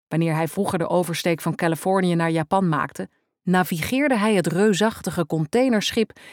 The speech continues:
in een boog om de plastic soep in de noordelijke Grote Oceaan.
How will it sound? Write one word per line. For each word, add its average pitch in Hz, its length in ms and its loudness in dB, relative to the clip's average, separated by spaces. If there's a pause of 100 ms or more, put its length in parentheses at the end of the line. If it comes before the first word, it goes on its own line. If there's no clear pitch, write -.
(120)
in 208 160 4
een 175 160 4
boog 233 360 0
om 214 200 2
de 175 200 -2
plastic 262 460 -2
soep 302 340 -2
in 220 200 2
de 208 80 4
noordelijke 214 520 2
Grote 196 380 -2
Oceaan. 151 600 -2